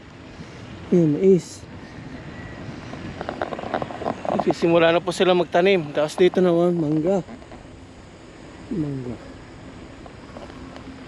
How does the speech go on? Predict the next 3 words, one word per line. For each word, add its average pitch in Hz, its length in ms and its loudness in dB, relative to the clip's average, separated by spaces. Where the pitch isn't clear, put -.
Nagtatanim 131 560 6
na 143 80 10
sila. 143 320 2